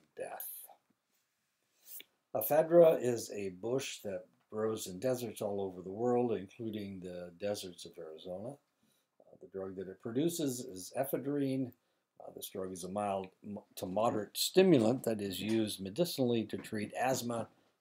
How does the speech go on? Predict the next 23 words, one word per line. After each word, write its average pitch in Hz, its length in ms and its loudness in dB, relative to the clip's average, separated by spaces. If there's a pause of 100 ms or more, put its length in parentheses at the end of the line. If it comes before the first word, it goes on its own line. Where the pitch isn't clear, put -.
narcolepsy, 104 880 -2 (360)
allergies, 98 800 -2
and 87 360 -10
low 78 280 -8
blood 98 300 -4
pressure. - 440 -12 (1300)
Ephedrine 113 520 -2
is 107 140 -2
also 123 340 2
known 110 260 0
as 98 160 -4
Marwith 131 640 2
and 90 220 -8
Ma-, 95 160 -4 (180)
Mahuang 104 920 -2
and 95 160 -12
has 98 220 -8
been 95 240 -12
used 123 400 -6
medicinally 104 600 -4
by 90 180 -6
the - 100 -18
Chinese 113 680 -10